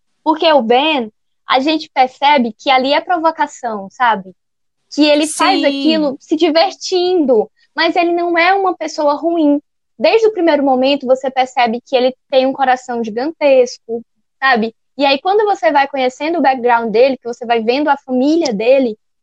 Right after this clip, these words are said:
Speaker 1: você começa a entender por que que ele é assim e você começa a se afeiçoar por ele. E o Paxton, do mesmo jeito. Ele é aquele garoto popular, mas ele não é aquele popular babaca, sabe?
Speaker 2: É.
Speaker 1: E,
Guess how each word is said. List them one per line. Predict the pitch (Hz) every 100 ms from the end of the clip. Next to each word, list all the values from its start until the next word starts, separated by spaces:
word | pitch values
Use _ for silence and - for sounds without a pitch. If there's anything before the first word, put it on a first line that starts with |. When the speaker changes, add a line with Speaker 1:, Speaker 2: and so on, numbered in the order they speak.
| _ -
Speaker 1:
você | 262 285 285
começa | - 302 302 392 381 269 220 - _ _ _
a | 254
entender | 330 339 370 381 302 339 381
por | 320
que | - 277 285
que | -
ele | 285 254
é | 240
assim | 226 - 302 320 262
e |
você | 277 285 285
começa | - 285 277 -
a | 320
se | 311
afeiçoar | 285 285 285 - 269 277 359 -
por | 240
ele. | 208 196 185 _ _ _ _ -
E | 330
o | 427
Paxton, | 302 330 - 262
do | 262
mesmo | 285 285 349
jeito. | 440 415 - - - _ _ -
Ele | 330
é | 427
aquele | 415 302 262
garoto | 240 233 226 - 226
popular, | 254 247 - 208 208 294
mas | 285 285
ele | 302
não | 392
é | 415
aquele | 330 269
popular | 247 247 240
babaca, | 214 208 208 196 - - 196 _ _ _ _ -
sabe? | 320 285 - 269
Speaker 2:
É. | 254 214 175 190 -
Speaker 1:
E, | 277 285 277 262